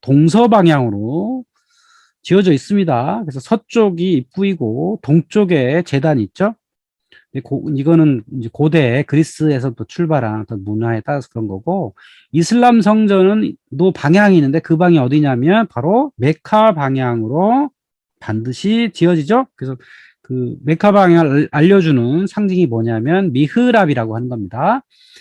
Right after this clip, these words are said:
첨두 아치로 만들어진 어, 상징이 있어요. 이것이 메카 방향이다. 그래서 어디에 가든지 항상 메카 방향으로 절을 해야 된다라고 하는 게 율법에 정해져 있는 거죠.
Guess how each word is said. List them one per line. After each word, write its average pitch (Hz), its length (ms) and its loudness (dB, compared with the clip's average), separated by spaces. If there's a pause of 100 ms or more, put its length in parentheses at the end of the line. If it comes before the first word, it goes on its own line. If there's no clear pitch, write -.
(400)
첨두 240 400 2
아치로 143 880 0
만들어진 127 840 0 (520)
어, 98 260 -14
상징이 240 380 0
있어요. 120 320 -4
이것이 113 260 -4
메카 135 300 -2
방향이다. 113 680 -2
그래서 - 200 -20
어디에 175 420 2
가든지 131 560 0
항상 139 440 -2 (400)
메카 175 480 0
방향으로 120 960 -4
절을 113 400 -8
해야 208 140 2
된다라고 117 720 -2
하는 92 180 -8
게 143 300 -8
율법에 98 540 -16
정해져 120 320 -8
있는 92 180 -12
거죠. 107 440 -12